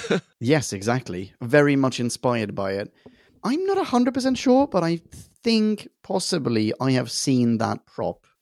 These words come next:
Speaker 1: Oh, what, you've seen it in real life, you mean?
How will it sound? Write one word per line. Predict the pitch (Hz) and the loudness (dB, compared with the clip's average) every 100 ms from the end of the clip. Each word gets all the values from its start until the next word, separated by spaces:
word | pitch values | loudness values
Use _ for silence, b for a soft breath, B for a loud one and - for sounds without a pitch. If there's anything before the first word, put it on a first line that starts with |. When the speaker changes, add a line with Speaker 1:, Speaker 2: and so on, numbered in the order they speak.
| - | 2
Speaker 1:
Oh, | 135 302 311 62 - - | 4 4 2 0 -4 0
what, | 101 - | 2 4
you've | 110 92 | 2 0
seen | - 101 95 | 0 -2 0
it | 95 - | 0 0
in | 87 76 | -2 2
real | 85 | 2
life, | 73 67 73 120 | 2 2 0 0
you | - | -2
mean? | 170 254 | -2 -4